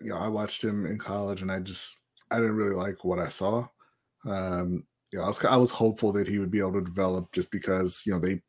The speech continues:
they spent the pick on him, and he was a Panther, right? But now with the way this season has gone, I don't think he's ever gonna play for Carolina, so it doesn't really matter either way. Um, in terms of Sam Darnold,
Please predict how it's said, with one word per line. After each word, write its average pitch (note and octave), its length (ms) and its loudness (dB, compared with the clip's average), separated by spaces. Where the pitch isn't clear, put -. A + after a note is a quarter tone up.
they C#2+ 100 0
spent G2 300 -2
the - 80 -4
pick C3+ 200 4
on F2 180 2
him, F2 180 -2
and - 100 -6
he F2 80 0
was F#2 140 0
a F#2 40 -2
Panther, G#2 560 4
right? F#2 280 2
But A2+ 140 12
now A#2+ 180 10
with A2+ 120 8
the A#2 80 6
way A2 180 8
this G#2 180 4
season G#2+ 220 4
has F#2 120 2
gone, F#2+ 440 2
I F#2+ 100 2
don't F#2+ 180 0
think F#2+ 140 -2
he's F#2 160 0
ever F2 160 4
gonna E2 160 0
play G#2 200 4
for G#2+ 100 0
Carolina, A2 520 4
so F#2 260 2
it F2 100 0
doesn't F2 340 0
really F#2 300 0
matter G2 320 -2
either E3+ 220 -4
way. E3 220 -2
Um, G#2 480 0
in A2+ 80 2
terms C3+ 280 8
of A#2 100 4
Sam A#2+ 280 6
Darnold, B2 400 6